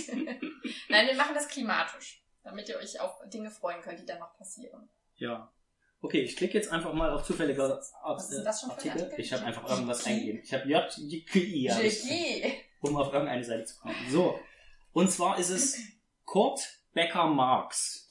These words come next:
Speaker 1: Mhm, sagt
Speaker 2: Mhm.
Speaker 1: mir nichts.
Speaker 2: Das war ein deutscher Verwaltungsjurist.
Speaker 1: <laughs>
Speaker 2: Den sollte man aber kennen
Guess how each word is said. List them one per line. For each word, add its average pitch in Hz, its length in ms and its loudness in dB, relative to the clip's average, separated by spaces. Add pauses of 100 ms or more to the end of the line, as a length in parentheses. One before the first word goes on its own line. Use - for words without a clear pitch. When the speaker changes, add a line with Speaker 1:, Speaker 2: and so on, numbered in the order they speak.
Speaker 1:
Mhm, 202 560 -8
sagt 117 180 0
Speaker 2:
Mhm. 175 100 4
Speaker 1:
mir 214 220 0
nichts. - 420 -8
Speaker 2:
Das 139 320 0
war 139 180 4
ein 143 400 0
deutscher 180 640 4
Verwaltungsjurist. 139 1200 2 (240)
Speaker 1:
<laughs> - 220 0
Speaker 2:
Den 143 120 6
sollte 143 220 8
man 175 120 6
aber 208 180 4
kennen 156 260 4